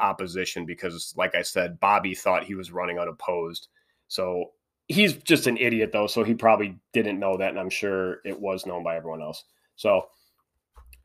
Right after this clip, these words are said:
Jen has a brief sexual affair with Chris Traeger, which it appears to be mostly out of boredom, because towards the end of the election, she just wants to get,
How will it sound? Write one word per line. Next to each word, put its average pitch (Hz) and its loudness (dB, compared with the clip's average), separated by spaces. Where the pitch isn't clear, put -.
Jen 180 8
has 156 10
a 135 8
brief 143 4
sexual 160 6
affair 131 4
with 120 2
Chris 135 -2
Traeger, 113 0
which - -6
it 165 4
appears 196 8
to 165 4
be 147 10
mostly 123 8
out 110 4
of 107 -4
boredom, 113 2
because 107 -4
towards 127 2
the 113 2
end 113 4
of 107 0
the 107 0
election, 98 -2
she 101 -8
just 101 -6
wants 98 2
to 107 -6
get, 92 0